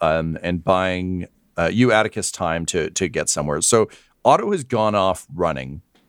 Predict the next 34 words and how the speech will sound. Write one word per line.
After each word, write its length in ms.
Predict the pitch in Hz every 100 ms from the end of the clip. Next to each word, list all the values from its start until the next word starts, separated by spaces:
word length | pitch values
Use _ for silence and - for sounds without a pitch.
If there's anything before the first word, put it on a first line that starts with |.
| -
um, 640 | 85 76 76 76 78 78 -
and, 420 | 90 90 90 87 87
uh, 400 | 90 87 85 87 90
Moose 260 | 107 107 -
Mouse, 400 | 104 95 - -
uh, 240 | 92 85 80
just, 280 | 92 - _ -
just 320 | 131 - -
self-immolated 800 | - 92 92 90 80 82 78 78
to 60 | 78
blow 240 | 85 78
up 100 | -
the 60 | -
tank. 460 | - 85 78 - _ - - _ _
Um, 300 | 104 101 92 -
and 160 | 117
your, 460 | 113 147 147 123 95
your 140 | 117
vision 340 | 110 113 107 98
is, 320 | 90 82 - 85
is 180 | 85
blurring. 600 | 87 85 85 80 71 69 - 78
Uh, 300 | 78 69 69
things 240 | 107 104
are, 160 | 110 95
are 100 | 104
looking 300 | 95 95 92
kind 220 | 87 82
of 100 | 73
dire. 300 | 82 78 78
That 220 | 95 92
said, 500 | - 147 127 98 101 _ _ _ _ _ _ 101
um, 480 | 98 92 92 90 -
not, 560 | 110 110 117 143 -